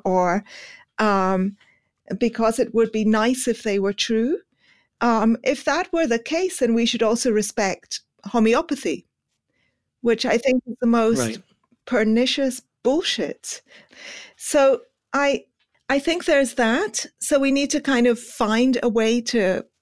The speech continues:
Speaker 1: portray Islam as a nicer religion. And I think Islam is right now the biggest, biggest problem among religions. That's not always historically
Speaker 2: Right.
Speaker 1: been the case,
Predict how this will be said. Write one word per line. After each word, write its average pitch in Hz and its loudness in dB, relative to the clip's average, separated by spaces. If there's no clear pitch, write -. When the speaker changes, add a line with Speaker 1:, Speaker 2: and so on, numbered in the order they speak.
Speaker 1:
portray 220 0
Islam 214 0
as 214 -2
a 226 2
nicer 214 0
religion. 202 -2
And 233 0
I 269 2
think 311 -4
Islam 262 0
is 240 -2
right 254 -2
now 285 0
the 220 0
biggest, 214 -2
biggest 233 0
problem 269 0
among 233 2
religions. 233 -2
That's 220 0
not 240 2
always 233 2
historically 233 -2
Speaker 2:
Right. 285 -6
Speaker 1:
been 302 -2
the 294 -4
case, - -6